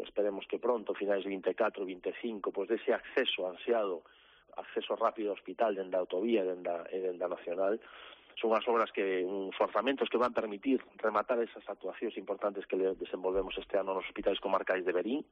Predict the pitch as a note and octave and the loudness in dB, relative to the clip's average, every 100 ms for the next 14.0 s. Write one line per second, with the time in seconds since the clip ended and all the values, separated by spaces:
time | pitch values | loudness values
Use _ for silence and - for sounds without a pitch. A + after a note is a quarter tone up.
0 | - F2 F#2 F#2 F#2 G2 F2 F2+ F#2+ G2 | -10 -6 -4 -4 0 0 2 2 4 2
1 | - F#2+ F2+ F2+ G2 F#2 F2+ - G2+ F2+ | -2 -4 -2 0 0 0 0 0 0 -2
2 | F#2 E2 F2 E2+ - - - - - G2 | -4 -4 -4 -6 -8 -20 -20 -14 -2 2
3 | F2+ G2 G2+ F#2 G2 A2+ - - - - | 4 4 2 2 0 -2 -8 -20 -20 -20
4 | - B2 A2 A2 A2 A#2 G#2+ G2+ G2+ G2 | -12 -2 0 2 0 0 0 0 -2 -2
5 | F#2+ F#2 F2+ F#2+ G2 F#2 F2+ F#2 F#2+ - | 0 2 2 2 0 0 0 0 0 -2
6 | F#2+ F#2+ F#2 G2+ F#2 F#2+ F#2 F#2 G#2 F#2+ | -2 -2 -2 -2 -2 -2 0 -2 -2 0
7 | F#2+ F2+ - G2+ G2 F2 F2+ D#2+ D#2+ E2+ | 0 -2 -2 -2 0 -6 -4 -4 -4 -4
8 | F2+ F#2 F2 - F2+ E2+ E2+ G#2+ - - | -2 -2 0 0 -2 -2 -2 0 0 -2
9 | - - - - - - G#2+ G#2 A#2+ B2+ | -16 -20 -20 -20 -20 -6 0 2 2 2
10 | A#2+ A2+ G#2+ A2 A#2 C3+ _ _ _ _ | 0 -2 0 2 0 -4 _ _ _ _
11 | _ _ _ _ - G#2 A2+ - A2+ G2+ | _ _ _ _ -8 -4 -2 2 0 0
12 | F#2 F#2+ - B2+ - A2 G#2 B2+ D3+ G#2 | 0 0 2 0 2 0 2 2 2 0
13 | - A2 A#2+ A#2 - G2+ G2+ A2+ C3+ | -2 0 0 0 0 2 2 -2 -6